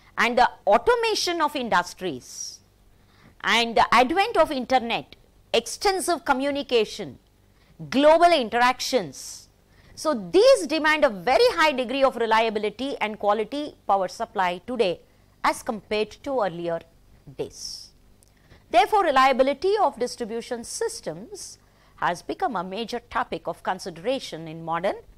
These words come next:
power systems. Moreover,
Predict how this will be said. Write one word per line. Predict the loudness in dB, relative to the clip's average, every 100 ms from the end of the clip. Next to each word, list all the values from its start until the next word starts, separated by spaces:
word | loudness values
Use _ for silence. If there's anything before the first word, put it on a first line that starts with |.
| -6
power | -6 -6
systems. | -10 -12 -12 -20 -20 -20 -20 _ -20 -20 -20 _ _ _ -20 -20 _ -20 -20 _ _ _ _ _ _ _ _ _ _ _ _ _ _ -20 _ -20 -20 -20 -20 -20 -20 _ _ _ _ -20 _ _ _ _ _ -6
Moreover, | 0 4 4 4 2 0